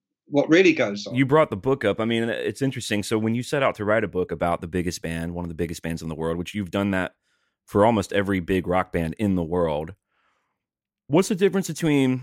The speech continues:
Speaker 2: for those of us who have no idea how that world works, without getting into too many details, obviously, but you've written some unofficial, some official, you were Iron Maiden's official biographer. What does it look like for you to get that process started?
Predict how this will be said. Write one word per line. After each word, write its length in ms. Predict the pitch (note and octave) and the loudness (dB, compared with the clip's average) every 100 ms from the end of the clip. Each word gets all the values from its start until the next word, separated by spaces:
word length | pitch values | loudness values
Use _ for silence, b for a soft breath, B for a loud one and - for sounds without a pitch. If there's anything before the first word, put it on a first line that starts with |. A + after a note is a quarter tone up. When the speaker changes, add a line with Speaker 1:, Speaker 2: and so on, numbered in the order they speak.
| C3 | -4
Speaker 2:
for 120 | B2+ | -2
those 180 | B2 A#2+ | 0 0
of 60 | A#2 | -2
us 100 | A2 | -2
who 80 | A#2 | 0
have 100 | G#2 | 0
no 200 | A2 G#2+ | 2 2
idea 220 | G2+ F#2+ | 2 0
how 100 | F#2+ | 0
that 160 | F2 D2+ | -2 0
world 220 | F2+ E2+ | 0 0
works, 300 | F#2+ E2 F2+ | 0 0 0
without 180 | G#2 G2+ | -4 -2
getting 180 | G#2 | -2
into 120 | F2 E2 | -2 -6
too 300 | - G2 F2 | -8 -8 -4
many 220 | E2+ D#2 | -4 -6
details, 520 | D#2+ F2 C#2+ C2 D2 | -8 -12 -12 -14 -12
obviously, 380 | D2+ D#2 - C2+ | -12 -12 -12 -8
but 220 | C#2 B1 _ _ _ _ _ _ _ - | -6 -8 _ _ _ _ _ _ _ -6
you've 160 | A#2 | 0
written 180 | C#3 A#2+ | 2 2
some 280 | - B2+ C3 | 0 0 2
unofficial, 640 | B2 A2+ - A#2 A#2+ A2 | 2 0 -2 -4 -2 -4
some 260 | - A2+ A2+ | -2 -4 -4
official, 420 | - A2 - G#2 | -2 -4 -2 -2
you 140 | G#2 | -2
were 120 | G2+ F#2+ | -4 -2
Iron 240 | G2+ F2 | -2 -2
Maiden's 320 | E2+ G#2 G2+ | -2 -2 -4
official 340 | G2 G#2 - F#2+ | -6 -8 -6 -4
biographer. 760 | F2+ F2+ F2+ E2 E2+ E2+ D#2+ _ _ _ _ | 0 -2 -4 -6 -6 -6 -10 _ _ _ _
What 240 | - C#3 F3 | -10 -2 -2
does 120 | E3+ | 0
it 40 | |
look 220 | D3+ F3+ E3+ | 0 0 0
like 160 | D#3 | -2
for 100 | - | -2
you 100 | C#3+ | -2
to 80 | B2+ | 0
get 180 | C#3 C#3 | -2 0
that 220 | A2+ - | -2 -2
process 420 | A#2+ A#2 - A2 | -2 -2 -2 -6
started? 560 | - - A2+ C2+ B1 | -6 -4 -4 -4 -8